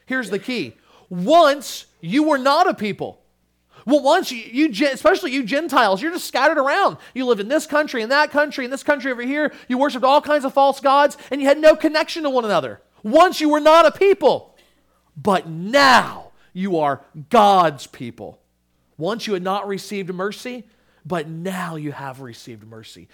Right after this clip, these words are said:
Peter is saying, "Look, when you got saved, yes, you put faith in Christ. It wasn't your parents, it wasn't a friend.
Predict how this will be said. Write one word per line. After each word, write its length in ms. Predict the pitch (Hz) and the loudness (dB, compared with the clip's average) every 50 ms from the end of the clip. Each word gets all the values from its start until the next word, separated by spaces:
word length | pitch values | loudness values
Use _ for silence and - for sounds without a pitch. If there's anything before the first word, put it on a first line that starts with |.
| - - - | -20 -20 -10
Peter 260 | - 240 269 254 240 | -6 -4 -2 -2 -2
is 80 | 220 - | -2 -2
saying, 420 | - 247 247 254 254 226 202 170 - - - | -2 -2 0 0 0 -2 -4 -8 -12 -14 -2
"Look, 300 | - 262 285 277 - - - | 2 4 4 4 2 -2 -10
when 300 | - 208 240 214 208 208 | -6 -4 -4 -4 -4 -2
you 260 | 208 254 302 339 330 | -2 0 2 2 2
got 320 | 262 294 269 247 247 - | 4 4 4 4 2 0
saved, 520 | - - - 269 277 311 311 240 208 180 190 | -4 -4 -2 2 4 4 4 2 0 -2 0
yes, 240 | 294 302 - - | 0 0 0 -2
you 260 | 214 214 262 320 415 - | -4 -4 -2 -2 -2 -2
put 320 | - - 339 370 349 - | 0 0 0 0 0 -2
faith 320 | - 285 285 302 285 - | -2 0 0 0 -2 -4
in 140 | 254 233 226 | -4 -6 -4
Christ. 380 | - - 254 233 190 147 - 226 | -2 0 0 0 0 -2 -4 -4
It 60 | 220 | 0
wasn't 260 | 240 277 285 302 285 | 2 2 2 0 -2
your 120 | 277 285 - | -6 -6 -4
parents, 420 | - 277 277 277 277 277 - - | -2 0 0 0 0 -2 -4 -4
it 80 | 269 262 | -2 -2
wasn't 260 | 269 269 254 269 269 | -2 -2 0 -2 -4
a 60 | 262 | -4
friend. 380 | 269 - 262 262 262 262 240 | -2 -2 -2 0 -2 -2 -4